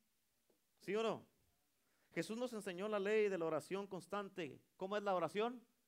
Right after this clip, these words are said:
¿Cómo es la oración? Amén. Fíjate, la oración constante pero dirigida a Dios. Y fíjate, ir de la perseverancia en la conducta humana. Aquí en Mateo siete siete dice, bien importante, dice, "Pedid y se os dará,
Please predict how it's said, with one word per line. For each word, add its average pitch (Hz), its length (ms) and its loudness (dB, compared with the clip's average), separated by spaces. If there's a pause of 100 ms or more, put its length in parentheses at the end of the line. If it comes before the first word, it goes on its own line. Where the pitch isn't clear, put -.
(600)
¿Cómo 190 220 0
es 208 60 4
la 214 60 4
oración? 233 560 4 (800)
Amén. 208 380 0 (200)
Fíjate, 220 440 2
la 185 140 4
oración 185 420 0
constante 226 520 -2
pero 208 240 0
dirigida 170 460 0
a 170 40 -2
Dios. 190 340 0 (240)
Y - 80 -8
fíjate, 220 440 0
ir 214 180 0
de 185 240 2
la 165 160 0
perseverancia 151 1200 -2 (180)
en 143 160 -6
la 135 100 -2
conducta 139 460 -6
humana. 143 380 -8 (260)
Aquí 117 220 -2
en 214 80 0
Mateo 220 280 2
siete 208 380 0
siete 196 340 -2
dice, 196 300 0
bien 170 160 -2
importante, 185 500 -4
dice, 165 160 -4
"Pedid 165 300 0
y 190 60 0
se 185 100 -6
os 165 100 0
dará, 190 420 2